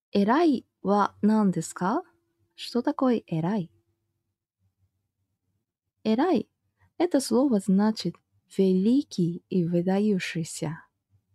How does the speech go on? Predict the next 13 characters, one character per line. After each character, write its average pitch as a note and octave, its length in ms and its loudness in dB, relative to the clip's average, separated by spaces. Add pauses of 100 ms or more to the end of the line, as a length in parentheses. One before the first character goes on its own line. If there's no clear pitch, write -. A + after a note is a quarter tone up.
(1800)
«Эрай A3+ 420 2
хито» — A3 320 -2 (160)
это E3+ 300 0 (580)
что F3 240 -2
за E3 140 0
человек? F#3 340 -4 (760)
«Эрай A#3+ 380 2
хито» — - 460 -4
это A3+ 280 0
что - 240 -6
за F3+ 140 -4
человек? G#3 720 -6 (2000)
«Шачо». G#3+ 800 -2